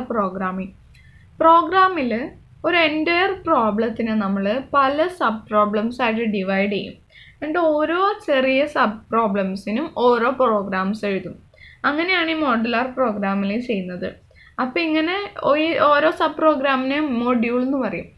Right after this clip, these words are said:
ഓരോ മൊഡ്യൂളിനും വേണ്ടി ഓരോ, ഓരോ പ്രോഗ്രാം എഴുതുകയാണ്. അപ്പൊ ഇങ്ങനെയുള്ള വലിയൊരു പ്രോഗ്രാമിനെ ബ്രേക്ക് ചെയ്ത് സബ് പ്രോഗ്രാംസ് ആക്കുന്നതിനെയാണ് മോഡുലറൈസേഷൻ എന്ന് പറയുന്നത്.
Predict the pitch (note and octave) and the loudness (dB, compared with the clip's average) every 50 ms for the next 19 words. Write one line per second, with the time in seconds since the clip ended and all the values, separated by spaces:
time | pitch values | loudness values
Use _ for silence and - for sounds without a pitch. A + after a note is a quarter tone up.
0 | _ - _ _ - A3+ B3+ C#4 C#4+ D4+ E4 F4+ F#4 F#4 E4 D4+ C#4 A#3 B3 B3+ | _ -20 _ _ -4 0 2 4 4 4 2 0 -2 0 0 2 2 2 2 2
1 | B3 B3+ C4 C#4+ C#4+ C#4 C4+ B3 A#3+ B3 C4 B3 A3 G#3 G3+ G#3 G3+ - - G#3+ | 2 2 2 0 -2 -2 0 2 4 6 6 6 6 4 2 0 0 0 -2 0
2 | G#3+ G#3+ G#3+ A3+ B3+ C4+ C4 - B3 G3+ G3 F#3+ G3 F#3+ F#3+ F#3+ F#3+ A3 A3 G#3 | 0 2 2 2 0 -2 0 2 2 2 2 0 0 -2 0 0 0 0 0 0
3 | F#3+ F#3+ G3 F3+ F3+ E3+ D#3 - - - _ _ _ _ _ - - _ _ - | -2 -4 -6 -6 -6 -6 -8 -10 -14 -20 _ _ _ _ _ -20 -20 _ _ -2
4 | D#4 D4+ D#4 D#4+ D#4+ F4 F#4 F#4 F4+ E4 E4+ F4+ F#4+ F#4+ - - _ _ _ _ | 0 2 2 2 2 2 2 2 2 2 2 0 0 -2 -6 -20 _ _ _ _
5 | - - A3+ A#3+ B3 C4 C4+ D4 E4+ F#4 G4 G4+ G4+ F#4+ F4 E4 C4+ B3 A#3 G#3+ | -6 -2 0 2 2 2 2 2 2 2 2 2 0 2 2 2 2 2 2 -2
6 | G#3+ G#3+ A3 A3+ A3 A#3+ C4 B3 G#3+ A3 G#3+ G#3 G#3 G#3+ G#3+ - B3 B3+ A#3+ A3 | -2 0 0 0 0 0 0 0 0 0 0 0 -2 -2 -4 -4 -4 -2 -2 -2
7 | B3 B3 - A#3 G#3+ G#3+ A3 - G#3+ G#3+ G#3 G#3+ G#3+ G#3+ A3+ A#3+ C#4 C#4 C4+ - | -4 -4 -2 -2 -2 -2 -2 0 2 2 2 2 2 -2 0 0 -2 -2 -2 0
8 | A#3+ G3+ G3 G3 - G#3+ G#3 G#3 G#3 G#3 G3+ A3 A3+ A#3+ A#3 G3 G3 G#3+ A#3+ B3 | 0 -2 -2 -2 -6 -6 -4 -4 -4 -2 -2 -2 0 0 0 0 0 0 0 0
9 | B3 A#3 A#3+ A#3+ B3 B3+ B3 B3+ B3 B3 B3 C4 C4+ C4+ C4 - C4+ C#4 C#4 - | 0 2 2 2 2 2 2 2 0 0 0 0 -2 -2 -2 -4 -2 -2 -2 -2
10 | D#4 D#4 D#4 E4 E4 D4 A#3 G#3 F#3 F#3 F#3 F#3 F3+ G#3 | -2 -2 0 0 0 0 -2 -2 -6 -8 -8 -10 -10 -10